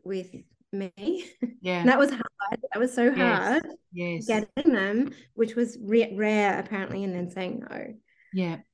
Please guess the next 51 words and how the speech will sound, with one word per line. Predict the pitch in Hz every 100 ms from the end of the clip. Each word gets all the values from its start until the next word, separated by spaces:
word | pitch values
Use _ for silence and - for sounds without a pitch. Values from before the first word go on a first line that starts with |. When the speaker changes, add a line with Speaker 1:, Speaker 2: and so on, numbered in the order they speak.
| _ _ _ - - -
Speaker 2:
So | -
it |
must | 381 392
be | -
Speaker 1:
Um, | -
Speaker 2:
just | 269 -
such | - -
an | 208
emotional | 196 196 196 180
roller | 180 202
coaster | 202 180 - 175
you | 165
had | 180 156
been | 151 160
going | 160 165 170 160
on. | 135 147
You, | 175 -
you'd | 147
get | 156 165
your |
hopes | 175 185 -
up | 247 240
and | 190
then | 175
there'd | 170
be | 170
dash | 156 139 - 147
and | 143
hopes | 160 -
up | 208 214
and | 208 190 175
dash. | 143 143 -
I |
mean, | 190 202
that, | 254 254
that's, | 269 - - _ _ _ _ -
that's | 220 - _
gotta | 214 185
be | 180 175
so | - 196
stressful | 170 - 170 170 - 143 - -
and | 160 151 151 -
take | 175 165
its | -
Speaker 1:
Mm-hmm. | - 165
Speaker 2:
toll | 160 151
after | 151 160 151 - _ _ _ _ _ _ _ _ -
Speaker 1:
Yeah. | 165 - 165 196
Speaker 2:
some | -
Speaker 1:
So | -
Speaker 2:
time. | 269 247 247